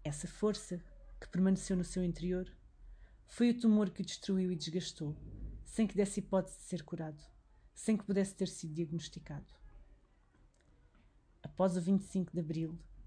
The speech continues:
o homem já não sabia como viver. Não sabia se iria continuar a trabalhar ou se iria fugir.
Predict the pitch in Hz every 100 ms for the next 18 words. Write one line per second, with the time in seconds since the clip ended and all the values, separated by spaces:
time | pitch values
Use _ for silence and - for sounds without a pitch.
0 | - - - 202 220 202 190 190 190 175
1 | 175 170 165 160 147 151 156 147 - _
2 | - - - _ _ - - - 226 226
3 | 196 220 233 - 202 196 202 196 190 185
4 | 175 180 170 175 170 - 170 165 160 -
5 | 151 151